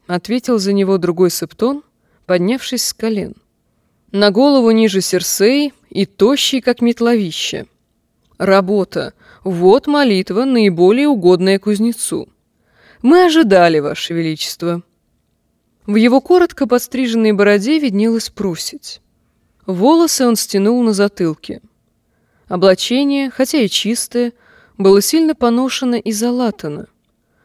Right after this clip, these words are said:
Рукава он закатал, но подол ниже колен промок насквозь. С худого лица смотрели карие, глубоко посаженные глаза.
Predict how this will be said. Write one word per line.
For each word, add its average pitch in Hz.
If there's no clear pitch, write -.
Рукава 196
он 302
закатал, 220
но 185
подол 214
ниже 220
колен 208
промок 202
насквозь. 175
С -
худого 220
лица 226
смотрели 202
карие, 233
глубоко 180
посаженные 220
глаза. 190